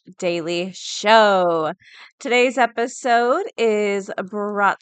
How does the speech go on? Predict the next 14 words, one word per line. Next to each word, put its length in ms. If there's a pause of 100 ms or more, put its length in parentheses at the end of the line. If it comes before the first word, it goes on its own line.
to 80
you 200
by 680 (240)
Glamcraft. 1400 (420)
So 460
let's 300
get 120
your 140
day 180
going 640
with 220 (160)
a 120
little 380 (220)
magic. 480